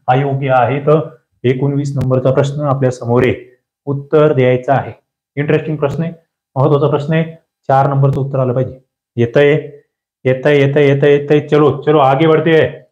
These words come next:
उत्तर बरोबर आले पाहिजेत. बघा, खूप सारे प्रश्न घेतले आपण आणि हे मुद्दाम घ्यावे लागतात हे, कारण इथे सरावच लागतो शेट.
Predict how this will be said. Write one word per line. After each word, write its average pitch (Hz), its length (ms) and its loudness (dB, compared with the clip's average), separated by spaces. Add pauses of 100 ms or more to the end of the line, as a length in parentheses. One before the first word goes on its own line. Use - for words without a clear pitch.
(360)
उत्तर 170 400 -2
बरोबर 170 260 2
आले 175 160 4
पाहिजेत. 175 320 2
बघा, 185 340 2
खूप 185 160 -2
सारे 180 180 2
प्रश्न 185 300 -2
घेतले 175 200 -2
आपण 185 200 0 (400)
आणि 170 200 0
हे 185 240 4 (400)
मुद्दाम 127 580 0
घ्यावे 147 200 2
लागतात 127 280 -2
हे, 104 80 -10
कारण 135 200 -6
इथे 147 160 0
सरावच 160 380 0
लागतो 135 260 -4
शेट. 107 180 -18